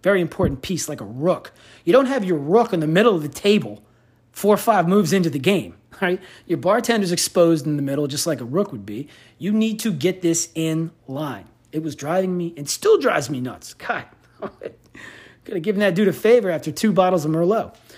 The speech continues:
<laughs> But, but in any event, you know, this is just something in a restaurant that I've seen, and this happens all the time. Whether you micro from the bottom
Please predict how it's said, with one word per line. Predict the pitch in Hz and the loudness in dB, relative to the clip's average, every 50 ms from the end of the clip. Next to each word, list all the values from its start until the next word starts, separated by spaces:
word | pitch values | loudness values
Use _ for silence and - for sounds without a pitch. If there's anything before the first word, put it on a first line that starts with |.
| - | -20
<laughs> | - - _ _ - - - | -20 -20 _ _ -10 0 4
But, | 220 220 160 - - - - - - _ - - - - - - - - - - _ _ _ | 4 4 4 2 -4 -18 -20 -20 -20 _ -18 -16 -16 -16 -16 -18 -20 -20 -20 -20 _ _ _
but | - 180 165 | 0 2 4
in | 170 | 6
any | 208 247 285 214 | 6 6 6 4
event, | 170 147 160 160 170 170 - - | 4 2 0 -2 -2 -4 -6 -2
you | 175 165 | -2 0
know, | 160 156 | 0 0
this | 135 127 139 185 226 220 - - | 0 2 4 4 4 4 4 -2
is | 190 175 127 | -4 -4 -4
just | 139 160 170 160 - | 0 0 0 0 0
something | 196 180 160 175 165 | 0 0 0 0 0
in | 160 151 | 0 0
a | 147 | 0
restaurant | 147 156 156 - - 170 151 123 | 2 2 2 2 0 -6 -6 -6
that | 147 | -8
I've | 127 131 123 | -8 -8 -8
seen, | - - 170 175 214 | -6 -4 -2 0 0
and | 202 208 | 2 0
this | 220 214 | 0 0
happens | 277 262 240 220 160 | -2 -2 -2 -2 -2
all | 185 196 185 | -2 -2 -4
the | 156 - | -6 -6
time. | - 214 214 165 - - - _ _ _ - | -8 -12 -12 -12 -16 -18 -20 _ _ _ -10
Whether | 104 123 165 156 160 156 | -4 -2 -2 0 0 0
you | 151 147 156 | 0 0 -2
micro | 147 143 151 156 175 170 - 170 160 160 | -2 -2 0 -2 -2 0 2 2 2 2
from | 160 - 147 | 0 -2 -8
the | 127 | -8
bottom | 113 117 156 156 170 170 165 160 156 160 | -6 -4 -4 0 0 0 0 0 -2 -4